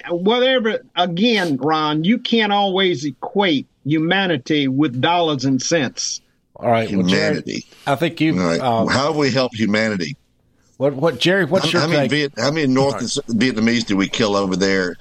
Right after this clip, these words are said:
Speaker 3: That, that, that, is that humanity?
Speaker 1: How many happened in World War Two?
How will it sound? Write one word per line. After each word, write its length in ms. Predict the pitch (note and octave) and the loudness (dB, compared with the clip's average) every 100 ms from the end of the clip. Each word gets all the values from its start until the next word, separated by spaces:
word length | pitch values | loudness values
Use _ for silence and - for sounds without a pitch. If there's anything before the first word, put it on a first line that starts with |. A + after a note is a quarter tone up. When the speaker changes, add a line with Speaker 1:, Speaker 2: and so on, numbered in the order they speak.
| - - - - | -20 -20 -14 -2
Speaker 3:
That, 300 | G2+ G2 F#2+ | 0 2 2
that, 200 | G2+ F2 | 0 0
that, 160 | A2 - | -2 0
is 120 | F#2 | 0
that 140 | A#2 | 0
humanity? 560 | A#2 G#2 G2 G#2+ B2 C#3 - - - - - - - - - - - - - - - - - D#3 | 0 0 0 0 0 -2 -8 -20 -20 -20 -20 -20 -20 -20 -20 -20 -20 -20 -20 -18 -20 -20 -12 -6
Speaker 1:
How 120 | C#3 G3 | 0 2
many 220 | A#3 A#3 | 2 2
happened 420 | G#3 A3+ A3+ A3 | 2 0 2 2
in 140 | A3 | 2
World 260 | A3 A#3+ A#3+ | 2 4 2
War 140 | B3+ | 2
Two? 320 | B3 D4+ F4+ | 0 -4 -4